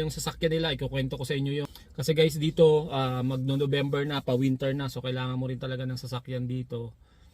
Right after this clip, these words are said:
Ah, kasi nga, number one na kailangan dito yung sasakyan. Pag wala kang sasakyan, hindi ka maka-apply sa trabaho, hindi ka makapunta sa pupuntahan mo, mahirap, mahirap.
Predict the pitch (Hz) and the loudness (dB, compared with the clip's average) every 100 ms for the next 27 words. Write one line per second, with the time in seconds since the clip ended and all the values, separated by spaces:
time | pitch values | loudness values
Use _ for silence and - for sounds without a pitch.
0 | _ - - - - - 131 120 120 120 | _ -20 -20 -20 -20 -10 -6 -4 -4 -6
1 | 123 143 131 131 - 127 127 131 131 127 | -6 -4 -4 -4 -6 -4 -2 0 -2 -2
2 | 131 127 127 127 127 127 127 123 123 120 | -2 -2 -2 -2 0 -2 -2 -6 -6 -8
3 | 127 123 120 113 120 123 127 127 131 139 | -6 -6 -8 -6 -4 -2 -2 -6 -6 -8
4 | 135 123 113 110 117 117 - 117 123 117 | -6 -6 -4 -6 -8 -8 -8 -8 -8 -6
5 | 117 127 135 135 131 131 123 113 113 110 | -4 -2 -2 -2 -2 -2 -4 -6 -10 -10
6 | 110 113 110 120 117 117 - 123 120 120 | -10 -12 -8 -8 -8 -8 -8 -10 -10 -8
7 | 120 127 127 127 135 131 - 117 113 | -6 -4 -2 -2 -2 -4 -6 -8 -8